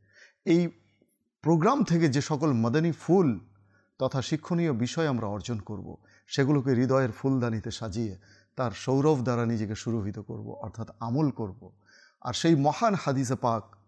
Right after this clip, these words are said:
যে আল্লাহ নবী ইরশাদ করেছেন, "বল্লিগু আন্নি ওয়ালাউ আয়া", পৌঁছে দাও আমার পক্ষ থেকে একটি আয়াত হলেও, সেই হাদিসে পাকের উপর আমল করতে গিয়ে আমরা সেই ফুলের সৌরভ দ্বারা অন্য মুসলিম ভাইকে সুরভিত করব, অর্থাৎ নেকির দাওয়াত দেব।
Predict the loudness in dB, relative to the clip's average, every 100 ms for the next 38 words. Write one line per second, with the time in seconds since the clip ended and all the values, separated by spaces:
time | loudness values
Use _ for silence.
0 | _ _ _ -6 0 2 2 2 2 0
1 | 0 -6 -6 -10 -10 -10 -14 -14 _ _
2 | _ -6 0 2 2 0 -2 -2 0 -2
3 | -4 -6 -6 -8 -10 -14 -14 -4 -4 -2
4 | -2 0 -2 -4 -8 -12 -10 -8 -6 -8
5 | -6 -6 -6 -8 -12 -14 -14 -16 _ _
6 | _ _ -2 0 2 2 0 0 0 0
7 | -2 -2 -2 -4 0 0 0 -2 -2 -2
8 | -2 -2 -4 -2 -2 -2 -2 -2 0 0
9 | 2 0 0 -2 0 0 0 0 -2 -6
10 | -6 -6 0 2 2 -6 -20 -20 -6 2
11 | 4 6 4 2 -2 -2 -2 -4 -6 -4
12 | -2 -2 -2 -2 -4 -8 -10 -12